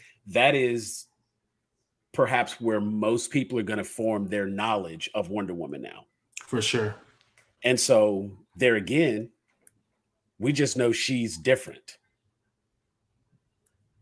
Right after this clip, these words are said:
Speaker 1: Of all the Amazons, she's different.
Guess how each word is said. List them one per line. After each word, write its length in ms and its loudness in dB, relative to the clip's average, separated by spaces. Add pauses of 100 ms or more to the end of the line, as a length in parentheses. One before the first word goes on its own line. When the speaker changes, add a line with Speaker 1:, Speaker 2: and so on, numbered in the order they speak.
(580)
Speaker 1:
Of 180 10
all 180 12
the 160 12
Amazons, 800 6
she's 480 0
different. 420 0